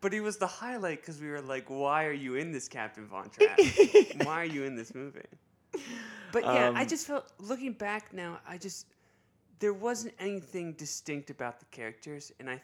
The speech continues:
Speaker 1: think almost though in a romantic comedy, even if you go with those traits where he's like,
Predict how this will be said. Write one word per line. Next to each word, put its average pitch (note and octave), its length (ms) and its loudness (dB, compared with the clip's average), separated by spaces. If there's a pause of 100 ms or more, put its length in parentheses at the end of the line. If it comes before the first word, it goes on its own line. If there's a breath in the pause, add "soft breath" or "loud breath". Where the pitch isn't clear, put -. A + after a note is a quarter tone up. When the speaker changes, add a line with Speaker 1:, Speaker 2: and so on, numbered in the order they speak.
Speaker 1:
think F3+ 300 -10 (520 soft breath)
almost A#3 500 -2
though F3 340 -2
in D#3 80 -6
a D3+ 60 -4
romantic C#3+ 440 -6
comedy, C#3+ 480 -6
even D3 240 -4
if C3+ 140 -8
you C3 80 -8
go B2 260 -2
with A#2+ 100 -8
those A2 220 -10
traits A2 420 -10
where A2 120 -8
he's A2 200 -8
like, G#2 220 -10